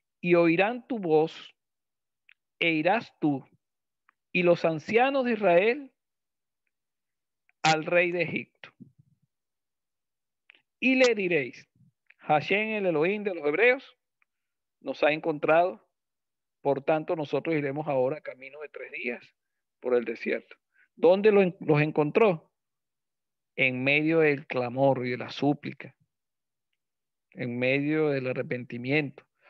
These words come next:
"Por tanto, nosotros iremos ahora camino de tres días por el desierto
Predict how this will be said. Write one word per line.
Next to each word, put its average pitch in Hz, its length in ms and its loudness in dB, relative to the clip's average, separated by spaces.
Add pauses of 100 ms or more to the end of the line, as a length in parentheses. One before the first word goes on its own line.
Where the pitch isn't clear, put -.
(160)
"Por 175 160 4
tanto, 247 320 2
nosotros 220 360 2
iremos 196 320 2
ahora 180 360 6
camino 165 340 0
de 180 80 2
tres 170 180 0
días 175 220 2
por 165 160 0
el 143 100 0
desierto 170 560 -2